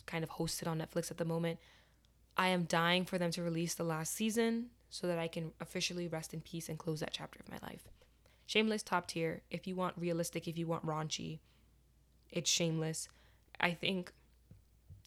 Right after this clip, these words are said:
I think Ross Lee and I actually talked about Shameless in our episode, A Chat with Ross Lee. We talked about astrology, adulthood, and stand-up comedy. And somewhere along the way, we ended up talking about Shameless and giving, uh, free promo for them.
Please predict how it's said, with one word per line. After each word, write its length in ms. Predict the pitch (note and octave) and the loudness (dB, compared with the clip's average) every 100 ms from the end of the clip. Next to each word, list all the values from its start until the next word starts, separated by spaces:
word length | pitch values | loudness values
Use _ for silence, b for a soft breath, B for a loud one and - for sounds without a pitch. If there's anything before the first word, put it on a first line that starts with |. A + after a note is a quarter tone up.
| - - | 2 8
I 100 | A3+ | 8
think 180 | D4 G#3+ | 8 6
Ross 220 | B3+ - | 4 2
Lee 60 | |
and 100 | D4 | 2
I 60 | B3 | 2
actually 300 | G3 G3 G3+ | 2 2 -2
talked 240 | - F3 | -2 -2
about 200 | F3+ E3+ | 0 -2
Shameless 540 | E3+ D#3+ D#3 E3 A#3 - B B B - | 0 0 0 0 0 -6 B B B 2
in 500 | F#3 F3+ F3 F3 F3+ - - | 4 4 2 -2 -8 -12 -4
our 100 | F3 - | -4 -4
episode, 520 | - E3 - D#3+ D#3+ | -4 -2 0 0 0
A 60 | D#3+ | -2
Chat 260 | - D#3 - | -2 -2 -2
with 140 | D#3+ | -2
Ross 340 | D#3 D3+ - | -2 -2 -4
Lee. 220 | D#3+ D#3+ D#3+ | 0 0 0
We 100 | D#3 | -2
talked 300 | D#3+ D#3 D#3+ | -4 -4 -6
about 320 | D#3+ D#3 D3+ b b b b - | -6 -6 -8 b b b b 0
astrology, 540 | F#3+ F#3 F#3 F#3 F#3 | 2 6 6 6 4
adulthood, 480 | F3 E3+ - E3 E3 | 4 4 2 0 0
and 120 | D#3 | 0
stand-up 280 | - D#3 - | -2 -2 0
comedy. 520 | F3 E3+ E3+ E3+ E3 b b b | 2 4 4 2 0 b b b
And 160 | - E3+ | -2 0
somewhere 320 | - G3 F3+ | 2 4 4
along 260 | F3 E3+ E3 | 4 4 4
the 80 | E3 | 4
way, 160 | E3 | 4
we 120 | D#3+ D#3+ | 2 2
ended 200 | D#3+ D#3+ | 2 2
up 80 | |
talking 300 | - D#3 - | 2 0 0
about 180 | D#3 D#3 | 0 2
Shameless 440 | - D#3+ D#3 D#3 D#3+ | 2 2 0 -2 -2
and 120 | D#3 | -2
giving, 420 | D#3 D#3 D3+ - - - | -2 -2 -2 -6 -12 -14
uh, 60 | - - - - - | -14 -16 -20 -20 0
free 200 | F3+ E3 | 4 4
promo 380 | - D#3+ D#3 D#3 | 4 2 2 0
for 140 | D#3+ | 0
them. 260 | D#3 D#3 | 0 -2